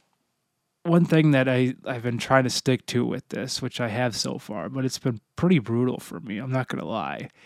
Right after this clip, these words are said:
is doing the exercising first thing in the morning. Well, morning's relative 'cause I get up pretty late, but you know what I mean, when I get up.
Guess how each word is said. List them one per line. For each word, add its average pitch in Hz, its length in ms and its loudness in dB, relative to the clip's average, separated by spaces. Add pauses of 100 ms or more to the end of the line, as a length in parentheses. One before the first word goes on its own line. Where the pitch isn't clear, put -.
(340)
is 117 640 -2 (880)
doing 139 340 6
the 117 480 0
exercising 113 1160 -2
first - 440 0
thing 123 180 -4
in 117 100 -8
the 110 60 -8
morning. 113 520 -10 (720)
Well, 113 340 -4
morning's 123 500 2
relative 104 800 -6
'cause - 160 -10
I 110 80 0
get - 220 -4
up - 180 -6
pretty 120 220 -2
late, 113 420 -8
but 139 180 2
you 165 120 8
know 123 120 4
what 104 120 -4
I 101 100 -4
mean, 104 380 -8
when 151 120 4
I 143 140 6
get - 180 -6
up. - 300 -12